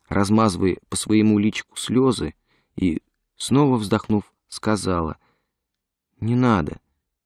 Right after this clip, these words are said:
не ходи. Мамка не любит нищих-то».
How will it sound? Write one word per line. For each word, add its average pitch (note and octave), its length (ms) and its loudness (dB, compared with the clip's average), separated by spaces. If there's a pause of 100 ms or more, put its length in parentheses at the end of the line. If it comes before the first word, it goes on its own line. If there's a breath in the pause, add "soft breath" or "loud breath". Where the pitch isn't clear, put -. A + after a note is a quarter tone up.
(240)
не A2+ 120 2
ходи. G2 540 -2 (1080)
Мамка A2+ 440 2
не A2+ 240 4
любит A#2+ 340 4 (100)
нищих-то». - 580 -2